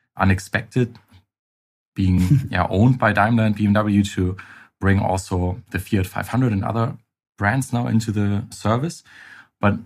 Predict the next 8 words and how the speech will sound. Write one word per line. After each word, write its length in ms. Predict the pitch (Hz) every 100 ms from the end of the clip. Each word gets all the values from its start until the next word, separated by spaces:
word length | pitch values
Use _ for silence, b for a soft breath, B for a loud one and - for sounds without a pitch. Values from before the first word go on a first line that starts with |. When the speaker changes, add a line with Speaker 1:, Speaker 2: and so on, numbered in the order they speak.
| _ _
Speaker 1:
where 200 | 202 113
do 60 | 127
you 80 | 120
see 540 | - 127 117 117 139 - -
Share 280 | - 107 98
Now 520 | 98 104 104 101 - _ -
evolving 720 | 92 95 107 98 92 90 -
as 440 | - 98 101 -